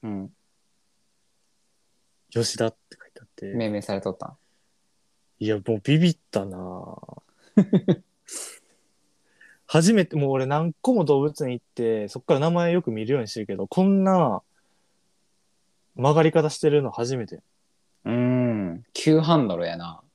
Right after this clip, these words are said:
Speaker 1: だいぶ。
Speaker 2: そうそうそう。なんか、まず名字やし、人間の。
Speaker 1: <laughs> 衝撃的やな。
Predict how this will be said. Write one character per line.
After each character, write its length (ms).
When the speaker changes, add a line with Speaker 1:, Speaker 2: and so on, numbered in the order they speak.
Speaker 1:
だ 140
い 40
ぶ。 60
Speaker 2:
そ 140
う 60
そ 140
う 60
そ 240
う。 40
な 80
ん 20
か、 140
ま 100
ず 140
名 280
字 120
や 80
し、 120
人 260
間 180
の。 140
Speaker 1:
<laughs> 640
衝 460
撃 220
的 220
や 100
な。 160